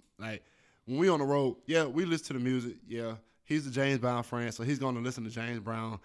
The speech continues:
cassette tapes and, and, you know, when the C D players came out, we listened to that all trip,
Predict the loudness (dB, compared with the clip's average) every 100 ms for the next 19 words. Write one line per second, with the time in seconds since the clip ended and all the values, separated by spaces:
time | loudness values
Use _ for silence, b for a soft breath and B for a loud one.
0 | b b b -18 -6 -2 0 0 0 -2
1 | -2 -2 -6 -6 -6 -6 -4 -4 -4 -6
2 | -6 -8 -4 -2 0 -2 -2 -2 -2 -2
3 | -2 -2 -2 -4 b b -4 -2 -2 -2
4 | -2 -2 0 4 6 6 4 0 -2 -4